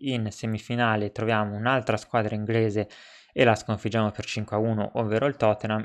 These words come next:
in finale troviamo l'ennesima squadra inglese che però ci sconfigge alla fine. Ovviamente, come si può vedere, non è stato un cammino semplice, però l'abbiamo portato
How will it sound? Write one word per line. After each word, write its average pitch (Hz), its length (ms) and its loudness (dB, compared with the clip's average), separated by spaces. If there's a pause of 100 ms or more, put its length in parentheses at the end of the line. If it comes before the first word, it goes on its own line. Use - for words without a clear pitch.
in 135 180 -2
finale 110 420 0
troviamo 107 400 0
l'ennesima 110 540 -2
squadra 123 260 -4
inglese 101 520 -6 (360)
che 123 140 0
però - 260 0
ci - 180 -6
sconfigge 104 600 -6
alla 104 260 -2
fine. 95 460 -10
Ovviamente, 117 880 0 (120)
come 113 260 -2
si 110 120 -6
può 104 320 0
vedere, 104 560 0 (140)
non 120 220 0
è 107 60 2
stato 107 300 -2
un 110 80 -4
cammino 110 380 -4
semplice, 107 500 -8
però - 280 -8
l'abbiamo 98 320 -10
portato 104 480 -10